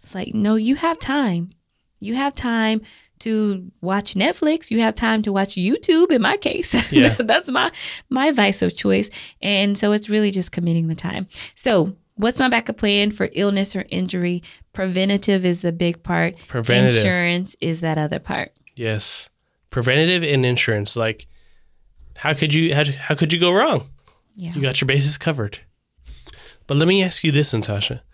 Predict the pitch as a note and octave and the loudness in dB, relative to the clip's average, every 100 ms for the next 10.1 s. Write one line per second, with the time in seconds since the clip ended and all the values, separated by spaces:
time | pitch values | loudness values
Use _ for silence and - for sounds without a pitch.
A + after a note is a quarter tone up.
0 | _ - - - - D#3 C#3 B2+ A#2 - | _ -20 -20 -20 -4 2 2 2 0 -6
1 | - - D3 F3+ E3+ - D3 D#3+ D3 G#2+ | -16 -2 2 2 2 2 2 2 2 0
2 | - - D3+ C3+ A2 - _ _ _ - | -2 0 2 2 0 -6 _ _ _ -8
3 | D#3+ A3+ C4 C4 - A3 G3 E3+ A#2 A#2 | -2 2 4 2 2 2 2 0 -2 -4
4 | B2+ - D3 B2+ - _ _ _ _ _ | -2 -2 -2 -4 -12 _ _ _ _ _
5 | _ - C#3+ E3 G3 G#3+ G3+ - - E3 | _ -8 0 2 2 2 0 0 0 -2
6 | C#3 C#3+ F#3 D#3 G2 A2 C3 C#3 C#3 D3 | 0 0 2 0 -2 -2 -2 0 0 0
7 | C#3+ C#3 C#3+ _ - D3+ D3 D3 B2 A2+ | 0 0 -4 _ -4 0 0 0 -2 -2
8 | A2+ - - - - _ _ _ _ _ | -4 -6 -4 -4 -8 _ _ _ _ _
9 | _ A3+ A#3+ D4+ C4+ F3+ F3 F#3 F#3+ G3 | _ -8 -4 -2 -2 -2 0 0 -2 -2
10 | F3+ | -4